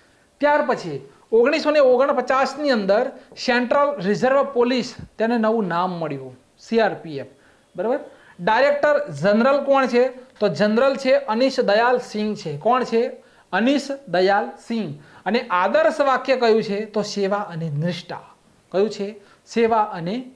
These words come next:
નિષ્ઠા. આ વાત છે સી આર પી એફ. ચલો, ગોમ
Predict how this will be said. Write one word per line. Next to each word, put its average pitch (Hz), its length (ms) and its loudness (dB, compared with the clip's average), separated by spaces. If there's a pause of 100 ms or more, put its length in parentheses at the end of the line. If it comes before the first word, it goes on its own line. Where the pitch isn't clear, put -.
નિષ્ઠા. 180 380 -4 (140)
આ 196 140 2
વાત 214 220 2
છે 254 120 -8
સી 202 300 -2
આર 233 100 0 (220)
પી 180 160 -4
એફ. 135 100 0 (1800)
ચલો, 285 360 0
ગોમ 202 500 2